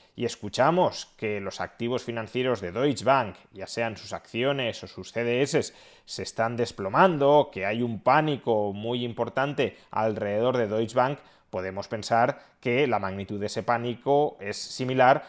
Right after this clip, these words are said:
a la que experimentaron en el pasado Silicon Valley Bank o Credit Suisse.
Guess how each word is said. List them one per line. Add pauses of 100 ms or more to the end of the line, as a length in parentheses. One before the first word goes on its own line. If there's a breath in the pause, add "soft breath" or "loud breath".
a
la
que
experimentaron
en
el
pasado
Silicon
Valley
Bank (140)
o
Credit
Suisse.